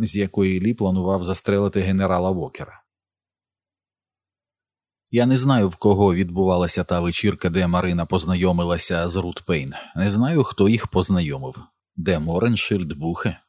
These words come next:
Мабуть, хтось із них, бо на той час решта емігрантів уже відверто цуралася Освальдів.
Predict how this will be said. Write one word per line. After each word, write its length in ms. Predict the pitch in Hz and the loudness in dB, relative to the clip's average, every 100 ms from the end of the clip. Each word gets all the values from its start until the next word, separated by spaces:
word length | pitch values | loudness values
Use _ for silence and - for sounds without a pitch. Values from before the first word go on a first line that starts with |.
| - | -4
Мабуть, 420 | 90 139 147 - | 0 0 0 -4
хтось 400 | - - 147 - | -6 2 2 2
із 260 | 127 127 127 | 0 0 0
них, 260 | 156 - 110 | -2 -2 -6
бо 340 | 95 110 113 | 0 2 4
на 140 | 113 113 | 4 2
той 200 | 120 110 | 2 0
час 320 | - 117 - | 0 0 0
решта 420 | 113 113 - 113 | 0 0 0 2
емігрантів 640 | 104 110 98 113 107 101 | 4 4 2 0 0 0
уже 280 | 104 98 101 | 0 2 2
відверто 600 | 95 107 107 101 - 101 | 2 2 2 2 0 0
цуралася 680 | - - 110 80 80 - 78 | 0 2 2 2 0 -2 -4
Освальдів. 640 | 76 - 78 76 78 80 | -4 -4 -6 -6 -6 -8